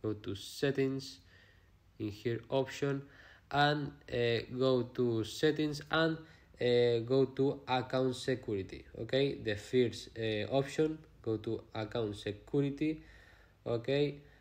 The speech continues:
And here, uh, go to social sign in, okay? And Google,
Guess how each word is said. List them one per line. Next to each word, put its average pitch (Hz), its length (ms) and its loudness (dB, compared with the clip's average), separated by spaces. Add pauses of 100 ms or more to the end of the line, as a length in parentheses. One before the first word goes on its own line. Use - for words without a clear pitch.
And 147 380 0 (140)
here, 139 560 2
uh, 113 840 2
go 123 240 4
to - 260 -4
social 117 720 0
sign 117 420 -2 (160)
in, 151 300 0 (400)
okay? 131 460 0 (480)
And 135 580 -2
Google, 120 540 2